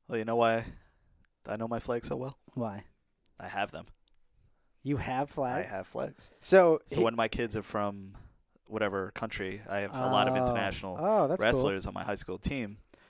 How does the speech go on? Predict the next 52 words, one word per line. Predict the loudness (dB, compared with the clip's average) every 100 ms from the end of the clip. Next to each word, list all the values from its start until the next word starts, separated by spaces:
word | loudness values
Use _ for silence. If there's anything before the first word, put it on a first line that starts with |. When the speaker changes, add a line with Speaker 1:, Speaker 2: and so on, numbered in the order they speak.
| _
Speaker 1:
I | -10
buy | 0 0
their | 0 -4
flag, | 0 2 4 0 -6 -14 _ _ _
and | -10
I, | -8 -6
I | -8
keep | -6 -4
it |
in | -4
my | -2
room. | 0 -2 -4 -18 -20 -20 -8
Speaker 2:
Oh, |
Speaker 1:
And | -4 -2
Speaker 2:
that's | -2
Speaker 1:
if | -2
Speaker 2:
cool. | -2
Speaker 1:
they | -2 -4
Speaker 3:
Hey, | -8 -2
Speaker 1:
place | 2 4
Speaker 3:
wait, | 6 4
Speaker 1:
at |
the | 6
Speaker 3:
hold | 6
Speaker 1:
city | 8
Speaker 3:
on. | 4
In, |
Speaker 1:
championship | 2 0 0 0 -2
Speaker 3:
in | -2 0
the | 2
room | 4 4
you | 2 -2
sleep | -4 -2 2 2 2
in, | 2 2 0 0
or | 6 6 8
Speaker 1:
My | 4
bedroom, | 4 4 2 0
yeah, | 2 4
I |
have | 2 0
them. | -6 -10 -8
I | -4
swear | 2
to | 4
God, | 4 0 -6
I | 0
have | 6
Speaker 3:
Oh, |
Speaker 1:
them | 6
Speaker 3:
I, | 6
Speaker 1:
hanging | 0 -2
up. | -2